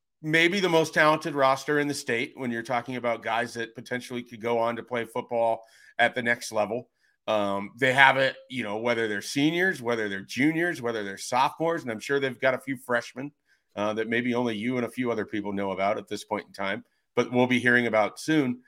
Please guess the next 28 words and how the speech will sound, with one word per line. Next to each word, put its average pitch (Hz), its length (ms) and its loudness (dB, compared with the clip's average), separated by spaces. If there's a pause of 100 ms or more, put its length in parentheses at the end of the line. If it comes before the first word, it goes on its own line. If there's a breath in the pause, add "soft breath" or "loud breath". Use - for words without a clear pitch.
(460 soft breath)
And 170 400 8 (640)
they 139 400 8
have, 143 460 10
you 147 100 4
know, 98 240 -2 (220)
a 135 100 4
mantra 110 500 4
of 98 100 0
unfinished 107 560 -2
business 113 380 -4
because 147 280 -4
they 160 140 2
felt 165 240 4
like 160 180 0
they 170 120 0
let 160 220 2
last 147 320 2
year 151 140 2
go 151 520 4 (260 soft breath)
when 151 180 4
they 175 200 6
had 143 200 4
been 98 160 -6
sort 110 220 -6
of 90 60 -12
the 98 60 -10
dominant 95 460 -8
team. 92 300 -16